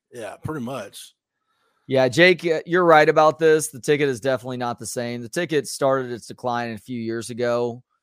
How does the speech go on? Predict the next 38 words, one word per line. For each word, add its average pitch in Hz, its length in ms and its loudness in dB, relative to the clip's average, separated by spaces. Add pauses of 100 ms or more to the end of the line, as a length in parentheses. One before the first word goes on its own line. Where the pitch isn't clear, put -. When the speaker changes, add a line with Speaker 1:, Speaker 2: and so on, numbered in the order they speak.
(400)
Speaker 2:
when 117 760 -8 (560)
Mike 131 320 -2
Reiner 127 380 -2
left, 135 300 0
maybe 143 260 -2
even 135 120 -6
a 123 80 -4
little 127 180 -4
bit 110 160 -12
before 104 340 -6
that. 117 260 -2
But 110 60 -10
when 117 140 -8
Mike 139 220 0
Reiner 127 340 -2
left 127 280 0
and 123 80 -8
they 117 100 -6
paired 117 580 -2 (400)
Corby 135 340 0
with 120 160 -4
Bob 120 260 2
Sturm, 120 720 -6 (100)
that 123 160 -2
was 123 140 -8
not 120 260 -4
good. 117 480 -4 (580)
Jake 202 200 -2
and 156 120 -2
Dan 127 640 0 (380)
had 131 160 -4
a 120 60 -4
pretty 143 240 -4
good 123 160 -2
show, 120 260 0
apparently. 117 480 -6
Speaker 1:
Yeah. 107 200 -6
Speaker 2:
But 117 80 -16